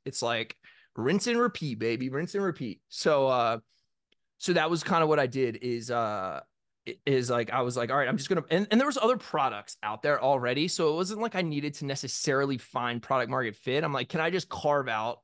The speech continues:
an angle and a differentiation enough to build?" I, and I wasn't even trying to build that big of a business. I went into it, like, I just wanna, like, build a,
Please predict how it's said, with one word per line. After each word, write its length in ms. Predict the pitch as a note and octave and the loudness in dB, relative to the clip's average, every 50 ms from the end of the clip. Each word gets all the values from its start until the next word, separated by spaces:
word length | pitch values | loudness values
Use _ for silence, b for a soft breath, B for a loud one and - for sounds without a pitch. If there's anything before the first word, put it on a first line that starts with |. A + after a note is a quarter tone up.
| _ - | _ -6
an 120 | B2+ C3+ | -6 -6
angle 480 | - - B2+ A#2 A#2 A2+ B2 B2 A#2+ A#2+ | -4 -4 -4 -4 -2 0 0 0 0 0
and 120 | A#2 B2+ | 0 -2
a 60 | B2 C3 | -4 -2
differentiation 1080 | - C#3 C3+ - C3+ B2+ B2 B2 - - B2 A2+ A#2+ A#2+ - - - - D3 C#3+ C#3 - | -2 -4 -2 0 0 0 0 -2 -4 -4 -4 -4 -4 -6 -8 -8 -6 -6 -6 -6 -4 -6
enough 480 | A#2+ A#2 A#2+ C3 C#3 G3 A#3+ - - - _ _ _ _ _ _ _ - | -4 -2 0 0 0 0 0 -2 -8 -18 _ _ _ _ _ _ _ -2
to 80 | - F3+ | -2 0
build?" 240 | C3+ F3+ F3+ F3 D#3+ | 2 2 2 2 2
I, 120 | E3+ A3+ | 2 0
and 200 | B3+ - G3 G3+ | 2 2 2 2
I 40 | G#3 | 4
wasn't 220 | G3+ G3+ G#3 G3+ | 4 4 2 2
even 120 | C#4 D#4 - | 2 -2 -2
trying 220 | - - D#3 E3 | -2 -2 -2 -2
to 60 | D3 B2+ | -2 -2
build 200 | B2 C3 B2+ A#2 | -4 -4 -4 -4
that 120 | G2+ G#2 | -4 -4
big 140 | A#2+ A#2+ A2+ | -4 -2 -2
of 60 | A2 G#2 | -4 -4
a 20 | |
business. 420 | G2 G#2+ A2 G#2+ - - - - | -6 -8 -8 -8 -8 -10 -6 -2
I 100 | A2+ A#2 | -2 0
went 180 | B2 C#3+ D3+ C3 | 0 0 0 0
into 280 | A#2+ A#2+ A#2 - D#3+ F3 | -2 -4 -2 -2 0 0
it, 180 | F3+ - - b b b b b b b b b b _ _ _ _ | 0 0 -2 b b b b b b b b b b _ _ _ _
like, 380 | - D3+ C#3 C3+ B2+ - - - _ _ _ _ _ _ _ _ _ _ _ _ - - - | 2 4 4 4 0 -2 -6 -16 _ _ _ _ _ _ _ _ _ _ _ _ -12 -2 0
I 100 | D3 D3+ | 0 0
just 280 | E3+ E3+ - - - | 0 -2 -4 -6 -2
wanna, 380 | D#3 D#3+ E3 E3+ D#3+ D3+ C3+ - - _ _ - | 0 2 4 4 4 2 0 -6 -14 _ _ -4
like, 420 | C#3+ C#3 C3 C3+ C3 - - - _ _ _ _ _ - C3+ | -2 0 0 0 -2 -4 -14 -20 _ _ _ _ _ -16 -8
build 220 | B2+ C#3+ C#3+ C#3 C#3 | -2 0 2 2 2
a, 60 | C3 | 0